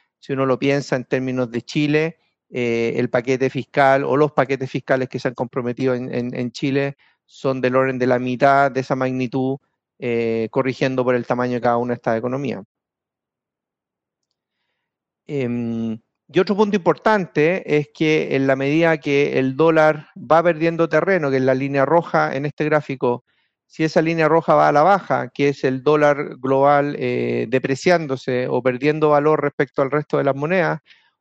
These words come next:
usualmente, eh, ha estado de la mano con, eh, bolsas emergentes, mercados bursátiles emergentes,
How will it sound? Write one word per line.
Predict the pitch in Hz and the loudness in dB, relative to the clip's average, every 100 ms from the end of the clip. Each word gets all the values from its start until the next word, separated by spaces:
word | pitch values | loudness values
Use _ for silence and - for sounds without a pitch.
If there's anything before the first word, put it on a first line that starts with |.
| _ | _
usualmente, | 143 139 - 175 175 175 180 165 - 160 170 175 | -8 -4 2 4 4 0 0 -2 0 2 2 -2
eh, | - 131 131 127 | -2 -2 0 0
ha | 135 | -2
estado | 131 - 147 147 | -2 0 2 4
de | 147 | 2
la | 143 139 | 2 2
mano | 143 147 151 | 0 0 -2
con, | 147 143 143 147 - | -2 0 0 -2 -6
eh, | 131 123 120 | -4 -2 -2
bolsas | 117 123 170 180 190 175 | -2 0 0 0 -4 -2
emergentes, | 165 151 - 160 135 - 151 - | -2 -4 -2 -2 -2 -4 -4 -4
mercados | 123 110 151 147 | -10 -2 2 2
bursátiles | 131 127 160 160 170 170 | 0 0 0 0 0 0
emergentes, | 156 151 - 151 - 170 | 0 -4 -4 -4 -4 -4